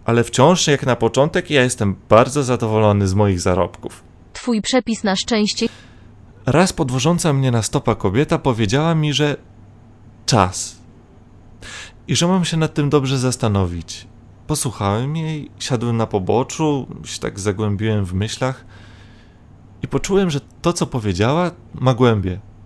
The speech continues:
Speaker 1: Ale możesz teraz powiedzieć, ale co ona powiedziała? Czas. Zastanów się nad tym dobrze. Może to nie jest przepis na szczęście, ale w nim kryje się szczęście. Czas.
Speaker 2: Haj, Miziarski.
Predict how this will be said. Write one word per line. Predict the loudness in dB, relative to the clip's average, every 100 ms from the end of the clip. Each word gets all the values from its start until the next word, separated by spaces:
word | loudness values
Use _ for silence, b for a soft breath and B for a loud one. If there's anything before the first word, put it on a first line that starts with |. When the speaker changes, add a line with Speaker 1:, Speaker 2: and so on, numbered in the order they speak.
| -20 -18 -2
Speaker 1:
Ale | 2 4 4
możesz | 0 0 -4
teraz | -4 -4
powiedzieć, | -4 -4 -4 -4
ale | -2 0
co | 2
ona | 2 0
powiedziała? | 0 0 0 -2 -10 -20 -20 -20 -20 -20 -20 -8
Czas. | -2 -2 -4 -10 -20 -20 -20 -20 -20 B B B B -20 -20 -6
Zastanów | -2 2 2 2
się | 0
nad | 0 0
tym | 0
dobrze. | 2 2 2 2
Może | 2 2 2 0 0
to | 2
nie | 2
jest | 2 0
przepis | 0 0 0 -2
na | -2
szczęście, | -2 -2 -2 -2 -4 -4 B B B B B 0
ale | 2 4
w | 2
nim | 2 2 0 -6 -14 -20 -20 -20 -20 -18
kryje | 0 4 4 2
się | -2
szczęście. | -2 -2 -2 -6 -12 -14 -18 -20 -20 -20 -20 -20 -20 -20 -10
Czas. | -4 -4 -4 -12 -20 -20 -20 -20 -20 -18
Speaker 2:
Haj, | -4 0 4
Miziarski. | 4 4 2 0 -6 -8 -8